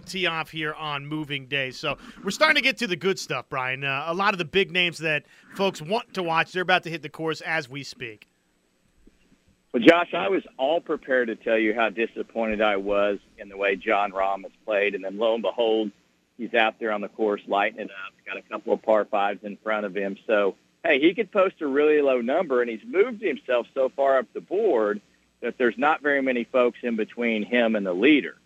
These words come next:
Speaker 2: And speaking of the leader, Josh, Brian Harman, I think a lot of people that are casual golf fans are surprised. The folks that watch a lot of golf are not,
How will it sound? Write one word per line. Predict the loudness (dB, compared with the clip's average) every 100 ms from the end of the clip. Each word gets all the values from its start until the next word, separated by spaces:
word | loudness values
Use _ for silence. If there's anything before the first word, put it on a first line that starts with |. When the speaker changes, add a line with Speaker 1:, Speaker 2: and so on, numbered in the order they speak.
| _ _ _ _
Speaker 2:
And | -18 -12
speaking | 2 4 6 4 4
of | 0
the | -4
leader, | -6 -6 -6
Josh, | -2 0 2 -2 -8 -20 _ _ _ _ _
Brian | 0 2 2
Harman, | 0 -2 -2 -8 _ _ _ _ _ _ _
I | -6
think | -2 0
a | 0
lot | 2 2 0
of | -2
people | -4 -2 0
that | 0
are | -2
casual | 0 0 0 -2
golf | -2 -2 -2 -4
fans | -4 -4 -2
are | -4 -4
surprised. | -12 -2 0 2 2 -2 _ _ _ _ _ _ _ _
The | -2 0 0 _ _ -4
folks | 0 0 2
that | 2
watch | 4 2 2
a | 0
lot | 0
of | 2
golf | 0 0 -4
are | -6
not, | -4 -2 -2 -4